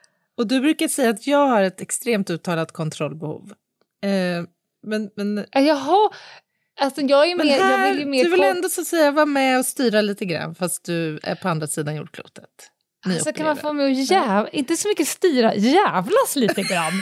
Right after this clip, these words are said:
Speaker 2: Till exempel kommer jag tvinga iväg Daniel och Mattias på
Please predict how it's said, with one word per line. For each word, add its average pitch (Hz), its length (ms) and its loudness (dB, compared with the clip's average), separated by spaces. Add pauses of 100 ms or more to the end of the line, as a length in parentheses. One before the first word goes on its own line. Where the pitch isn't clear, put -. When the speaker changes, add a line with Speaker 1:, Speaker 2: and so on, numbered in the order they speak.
(160)
Speaker 2:
Till 339 160 2
exempel 330 580 0
kommer 320 240 0
jag 302 140 0
tvinga 285 300 2
iväg 240 320 4
Daniel 226 640 4
och 220 500 -2 (300)
Mattias 226 840 2
på 196 300 2